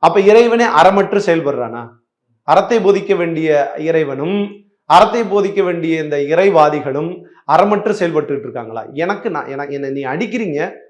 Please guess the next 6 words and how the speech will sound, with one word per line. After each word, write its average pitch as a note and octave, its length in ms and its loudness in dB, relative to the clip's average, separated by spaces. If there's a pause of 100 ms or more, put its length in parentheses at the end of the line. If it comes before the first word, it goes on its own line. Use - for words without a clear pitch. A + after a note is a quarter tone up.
(360)
என்னத்துக்காக B3+ 500 4
அடிக்கிறீங்கன்னு A#3 460 -2
சொல்லிட்டு A3 280 0
தானே A#3 180 2
அடிக்கணும், D3+ 460 -2 (240)
இல்லையா? E3 260 -4